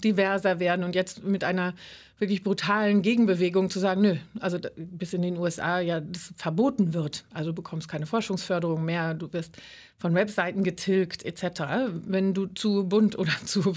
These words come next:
feminin oder, äh, aus anderen Ländern bist. Das heißt, es ist eine sehr, sehr, sehr aggressive, reaktionäre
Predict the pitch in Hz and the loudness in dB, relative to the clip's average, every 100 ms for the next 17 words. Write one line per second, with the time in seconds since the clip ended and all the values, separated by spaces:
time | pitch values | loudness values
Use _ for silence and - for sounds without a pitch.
0 | - - 214 190 175 170 175 175 160 - | -2 0 2 2 2 0 0 0 -2 -6
1 | - - - - 180 147 165 165 160 165 | -14 -16 -8 -2 0 0 -2 -4 -2 0
2 | 175 165 156 175 180 - - - - _ | 0 0 -2 -4 -8 -12 -20 -20 -20 _
3 | - 170 180 185 185 175 185 - 175 175 | -6 -2 0 0 -2 -8 -6 -2 -2 -2
4 | 156 202 196 196 190 185 185 - 180 190 | 2 2 4 4 2 2 0 0 -2 -2
5 | 196 - 196 185 180 180 180 180 196 190 | -4 -4 -2 0 2 0 0 2 2 0
6 | - 180 180 180 175 175 165 170 | -2 -2 0 0 0 0 0 -2